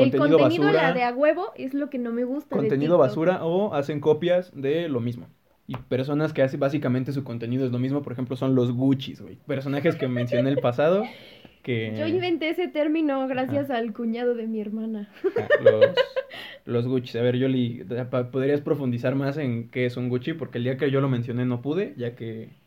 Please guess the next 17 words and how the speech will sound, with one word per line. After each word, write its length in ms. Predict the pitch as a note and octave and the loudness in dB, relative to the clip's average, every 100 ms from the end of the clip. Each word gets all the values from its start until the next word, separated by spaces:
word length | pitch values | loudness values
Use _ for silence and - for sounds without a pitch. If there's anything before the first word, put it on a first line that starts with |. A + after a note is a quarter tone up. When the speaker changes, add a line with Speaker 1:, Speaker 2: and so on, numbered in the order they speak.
| _ C#4 | _ -4
Speaker 2:
Pues 160 | C#4 | -2
miren, 500 | D4+ E4 D4+ D4+ C#4 | -2 -2 -2 -4 -2
básicamente 580 | E4+ A4 A#4+ G4+ G#4+ G#4+ G#4+ | -2 -2 -2 0 0 0 0
sí 140 | G4+ | 0
fue 120 | G4+ | 0
lo 100 | F#4+ | -4
que 100 | F#4+ | -4
tú 140 | C4+ D#4 | -6 -4
dijiste, 420 | E4 E4 D#4+ C#4 | -2 -2 -4 -4
Marco, 440 | A#3+ A3+ A3+ A3+ | -6 -8 -8 -8
es, 320 | A#3+ C4 C#4+ D4 | -4 -4 -4 -6
Speaker 1:
Ujú. 80 | |
Speaker 2:
son 180 | D4 D4 | -6 -4
los 140 | D4+ C#4 | -2 -2
güeyes 340 | C#4+ C#4 C#4+ C4 | -4 -4 -2 -2
muy 240 | C#4 D4 | -2 -4
creídos 480 | C#4 C4 C#4 D#4 | -2 -2 -2 -4